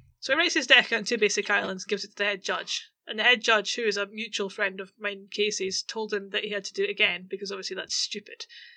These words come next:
So he then writes his deck list out again on the, the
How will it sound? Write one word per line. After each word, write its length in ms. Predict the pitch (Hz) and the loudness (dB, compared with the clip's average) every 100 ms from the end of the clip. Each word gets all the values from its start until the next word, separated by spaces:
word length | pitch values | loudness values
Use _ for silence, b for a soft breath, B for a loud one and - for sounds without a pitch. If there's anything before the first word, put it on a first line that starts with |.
| B | B
So 180 | - - | -10 -6
he 100 | 277 | -2
then 200 | 277 269 254 | 4 2 6
writes 300 | 233 220 - | 4 4 -2
his 160 | 220 | -4
deck 300 | - 208 208 | 2 4 4
list 220 | 220 208 196 | -2 -4 -6
out 160 | 190 | -8
again 400 | 190 202 190 190 | -6 -4 -4 -4
on 120 | 196 | -8
the, 460 | 196 - 208 202 196 | -10 -8 -8 -6 -8
the 140 | 202 | -10